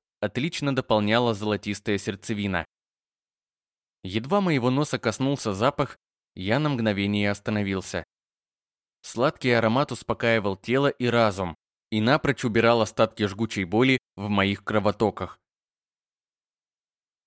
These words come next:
Срезав три цветка и закинув их в сумку, я вернулся к Ириде, поудобнее усаживая её на своей спине. Наш путь немного меняет курс.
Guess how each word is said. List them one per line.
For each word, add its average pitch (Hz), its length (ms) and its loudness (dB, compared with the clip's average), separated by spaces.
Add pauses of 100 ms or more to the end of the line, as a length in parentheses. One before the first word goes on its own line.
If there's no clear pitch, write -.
(140)
Срезав 143 540 -2
три 139 200 -2
цветка 113 520 -2 (400)
и 101 60 -4
закинув 131 500 0
их 107 160 -2
в - 60 -16
сумку, 143 460 -2 (340)
я 104 240 0
вернулся 113 500 0
к - 100 -8
Ириде, 101 380 0 (600)
поудобнее 151 580 2
усаживая 113 540 0
её 92 260 0
на 143 100 -2
своей 98 360 -2
спине. 101 500 -2 (2500)
Наш 101 300 -2
путь 175 220 -4
немного 117 380 2
меняет 101 400 0
курс. 98 380 -8